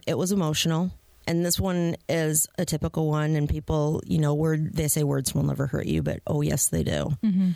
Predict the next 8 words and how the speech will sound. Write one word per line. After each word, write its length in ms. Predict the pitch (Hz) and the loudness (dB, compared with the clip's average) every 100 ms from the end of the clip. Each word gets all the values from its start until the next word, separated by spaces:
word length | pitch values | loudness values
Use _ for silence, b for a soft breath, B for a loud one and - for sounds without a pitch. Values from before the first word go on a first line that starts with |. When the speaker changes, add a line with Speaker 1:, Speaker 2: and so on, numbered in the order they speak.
| B - - | B -16 -4
Speaker 1:
Sometimes 460 | 170 151 151 147 | 0 0 0 0
that's 240 | - 151 - | 0 -2 0
even 220 | 147 143 | 0 2
worse 200 | 143 143 | 2 0
than 120 | 156 | 0
physical 400 | 147 143 139 135 | 0 -2 -2 -2
pain. 360 | - - - 139 - 226 | -2 -2 -2 -2 -4 -2
Speaker 2:
Mm-hmm. 240 | 175 185 | 2 2